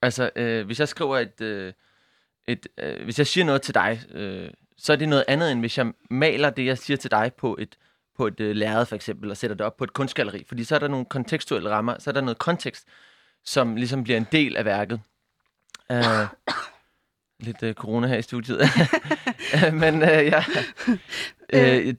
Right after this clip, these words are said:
Speaker 1: og, og derfor så bliver det nød-, altså, du, vi bliver nødt til at have, øh, stol-, at stole på, som kunstnere, der laver kunstværker, at vores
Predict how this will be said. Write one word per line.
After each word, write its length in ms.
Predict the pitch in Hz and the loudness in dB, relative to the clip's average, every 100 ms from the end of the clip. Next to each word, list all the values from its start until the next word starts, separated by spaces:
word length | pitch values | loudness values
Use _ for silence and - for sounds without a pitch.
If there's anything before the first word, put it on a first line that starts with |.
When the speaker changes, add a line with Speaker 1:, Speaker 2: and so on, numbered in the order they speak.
| - | 0
Speaker 1:
og, 80 | 147 | 2
og 220 | 156 - | 2 4
derfor 180 | 196 180 | 2 2
så 100 | 170 | -2
bliver 200 | 151 175 | 0 0
det 100 | 151 | 2
nød-, 200 | 165 208 | 4 4
altså, 200 | - 139 | 2 -4
du, 100 | 143 156 98 139 | -8 -14 -18 -10
vi 80 | 151 | -4
bliver 180 | 170 170 | 0 4
nødt 260 | 196 214 | 4 4
til 400 | - 196 196 175 - _ _ - | 2 4 4 0 -10 _ _ 0
at 100 | 139 | 2
have, 260 | 147 131 - _ _ _ | 0 -2 -6 _ _ _
øh, 200 | 131 117 | -4 -4
stol-, 360 | 101 - 208 165 | -6 0 0 0
at 80 | 135 | -2
stole 220 | - 202 | 2 2
på, 260 | 220 175 143 | 2 -2 -2
som 240 | - 127 | -2 -2
kunstnere, 580 | 104 175 190 - 165 113 - - - | 0 0 0 0 2 0 -2 -14 -4
der 60 | |
laver 200 | 135 156 | 2 2
kunstværker, 600 | 160 185 175 151 110 107 - _ | 2 -2 0 0 0 -2 -12 _
at 220 | - - _ _ _ _ _ | -2 -2 _ _ _ _ _
vores 380 | 139 127 - | 0 0 -4